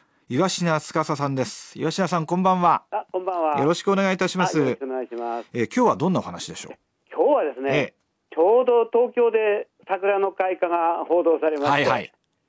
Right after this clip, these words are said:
Speaker 2: で、もう今では、今では一番ぴったりな、あの、桜の話、
Speaker 1: はい。
Speaker 2: 今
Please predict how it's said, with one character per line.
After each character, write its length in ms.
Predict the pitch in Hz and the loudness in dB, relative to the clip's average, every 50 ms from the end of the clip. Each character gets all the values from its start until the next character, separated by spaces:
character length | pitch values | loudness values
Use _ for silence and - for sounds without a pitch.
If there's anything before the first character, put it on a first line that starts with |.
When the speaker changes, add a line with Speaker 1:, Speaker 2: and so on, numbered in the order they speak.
| _ _ _ _ _ - | _ _ _ _ _ 0
Speaker 2:
で、 320 | 160 160 160 156 156 160 180 202 | 2 2 4 4 4 2 0 2
も 160 | 160 160 151 | 2 2 2
う 60 | 147 | 0
今 260 | 151 175 214 269 269 | -2 0 0 0 2
で 80 | 233 202 | 2 2
は、 320 | 175 160 151 151 - - - 180 | 2 4 2 2 0 -2 -4 -6
今 420 | 180 226 247 220 202 180 160 147 | -2 -2 0 2 2 2 0 0
で 120 | 139 151 143 | 0 2 2
は 120 | 143 139 | 2 2
一 120 | 143 151 - _ - - | 0 -2 -6 _ -6 -6
番 160 | 302 285 247 | -6 -4 -4
ぴ 100 | - 247 | -8 -10
っ 60 | 247 - | -4 -4
た 80 | 247 | -4
り 120 | 226 214 175 | -4 -2 -2
な、 200 | 156 127 123 - _ _ _ _ _ _ _ _ _ - | -2 -2 -2 -4 _ _ _ _ _ _ _ _ _ -12
あ 60 | - | -8
の、 140 | 143 139 123 - | -6 -6 -6 -6
桜 280 | - - 214 185 214 226 | -8 -4 0 0 2 2
の 100 | 220 196 | 0 0
話、 80 | 202 214 | 0 0
Speaker 1:
は 60 | 208 | -2
い。 60 | 185 - | -2 -4
Speaker 2:
今 160 | - 160 - | -10 -12 -12